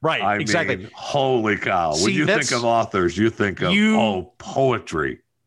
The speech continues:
Speaker 1: Jeffy, you're nailing it, 'cause the first two books I wrote were a, a funny, a funny novel about werewolves, and the second one was a funny novel about alien abductions in Oklahoma, both of which are huge genres in and of themselves with massive
Speaker 2: Right.
Speaker 1: amounts of fans, right? So it's
Speaker 2: Oh,
Speaker 1: like, "This
Speaker 2: yeah.
Speaker 1: is easy."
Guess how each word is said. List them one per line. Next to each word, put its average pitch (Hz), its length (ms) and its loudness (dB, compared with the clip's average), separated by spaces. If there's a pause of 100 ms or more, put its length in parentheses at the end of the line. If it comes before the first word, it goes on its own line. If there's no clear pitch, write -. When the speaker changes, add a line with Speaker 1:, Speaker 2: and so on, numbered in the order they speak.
(240)
Speaker 1:
Jeffy, 165 420 -2
you're 156 140 2
nailing 151 420 0
it, 135 80 -8
'cause 131 140 -6
the 135 80 -2
first - 340 0
two 160 120 0
books 123 260 -2
I 113 60 0
wrote 92 340 -4 (240)
were 117 640 0
a, 135 160 -2
a 127 40 -2
funny, 160 540 -4
a 135 80 -2
funny 165 320 -2
novel 170 640 0
about 120 480 -2 (180)
werewolves, 113 800 -2 (160)
and 135 100 -2
the 120 60 0
second 185 340 -2
one 139 140 0
was 127 100 -2
a 123 60 -6
funny 147 260 -2
novel 135 520 0
about 120 360 -2
alien 131 260 0
abductions 113 400 -4
in 92 60 -4
Oklahoma, 107 540 -2
both 185 300 0
of 95 120 -2
which 104 320 -4
are 104 380 0 (260)
huge 180 540 0
genres 127 500 -2
in 135 140 -4
and 127 100 0
of 110 100 -2
themselves 95 520 -4
with 107 160 -4
massive 120 500 -2
Speaker 2:
Right. 117 60 -2
Speaker 1:
amounts 113 260 -4
of 104 80 -10
fans, 107 320 -4
right? 104 140 -4
So 123 80 -6
it's 120 100 -4
Speaker 2:
Oh, 175 60 2
Speaker 1:
like, 202 100 4
"This 185 100 2
Speaker 2:
yeah. 131 60 0
Speaker 1:
is 101 80 -4
easy." 107 380 -2